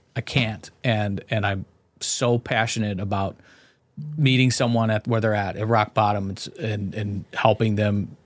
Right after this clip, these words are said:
ex-, and, and show them a way to, that they can transform their lives. And it, it's so much better.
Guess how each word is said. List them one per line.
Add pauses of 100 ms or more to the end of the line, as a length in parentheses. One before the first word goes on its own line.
(360)
ex-,
and, (200)
and
show
them
a
way
to,
that
they
can
transform
their
lives.
And
it, (160)
it's
so
much
better.